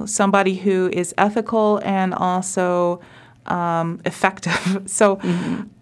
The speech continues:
Speaker 1: this is, a lo-, a lot of the students don't agree with it at the beginning of the semester, like,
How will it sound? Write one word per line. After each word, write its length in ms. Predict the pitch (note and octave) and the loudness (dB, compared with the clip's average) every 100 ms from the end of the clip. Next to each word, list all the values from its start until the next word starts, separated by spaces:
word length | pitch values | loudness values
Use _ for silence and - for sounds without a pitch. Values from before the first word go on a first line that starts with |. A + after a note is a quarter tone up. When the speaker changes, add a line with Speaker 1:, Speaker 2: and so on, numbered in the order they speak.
| _ | _
Speaker 1:
this 420 | G3 F3+ A3 B3 C#4+ | -8 2 4 4 0
is, 400 | B3+ - - - _ _ F#3+ F#3+ - - - | -2 -2 -6 -8 _ _ -10 -10 -14 -18 0
a 140 | - A3 | 4 6
lo-, 260 | G#3+ A2 - | 6 4 0
a 100 | - | 2
lot 220 | A3 B3 | 4 4
of 100 | C4+ | 4
the 60 | B3 | 2
students 520 | - A3 G#3+ G#3 G#3+ | 0 0 2 2 2
don't 540 | - G#3 G3 G3 F#3+ - _ _ _ _ _ _ _ _ | -2 0 0 -2 -8 -16 _ _ _ _ _ _ _ _
agree 380 | G#3 G#3 G3 G#3 | 2 4 4 6
with 160 | G#3+ A3 | 4 4
it 120 | G3 | 4
at 140 | F#3 | 4
the 80 | F#3 | 0
beginning 380 | F#3 F#3+ F3+ F#3 | -4 0 0 0
of 60 | F#3+ | 0
the 80 | |
semester, 520 | G#3 G#3+ G#3 G#3 G#3 G3+ | 0 2 2 2 0 0
like, 260 | F#3 - | 0 -4